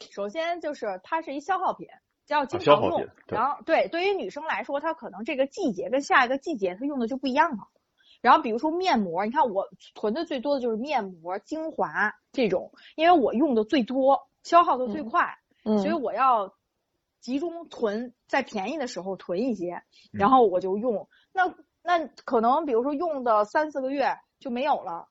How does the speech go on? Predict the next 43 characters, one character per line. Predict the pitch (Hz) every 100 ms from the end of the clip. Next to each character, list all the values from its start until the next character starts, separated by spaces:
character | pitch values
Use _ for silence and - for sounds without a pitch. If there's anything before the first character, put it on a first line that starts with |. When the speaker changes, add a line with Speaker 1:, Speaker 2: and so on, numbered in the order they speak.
| -
Speaker 1:
没 | 247
有 | 285
了， | 233
Speaker 3:
嗯。 |
Speaker 1:
我 | 277
可 | 220
能 | 196
又， | 277
又 | 240 359
要 | 277
囤 | 202 - 175
一 | 202
批。 | 180 170 170 - -
我 | - 226 233 208
每 | 294 339 -
次 | - - 302 226
下 | - 254 202
单 | 226 226
的 | 202
时 |
候 | 190 180
都 | 214
想， | 208 - - _ _ _ -
我 | 220
一 | 196 240
定 | 466 403
囤 | - 196 190
够 | 247 185
了。 | - - _ _ _ -
然 | 226 254
后 | 349
比 | -
如 | 220
说 | 226 349
到 | 381 311
下 | - - 370 233
一 |
个 | 196 226
大 | 311 233
促 | - 285
的 | 214
节 | - 190 233
点， | 220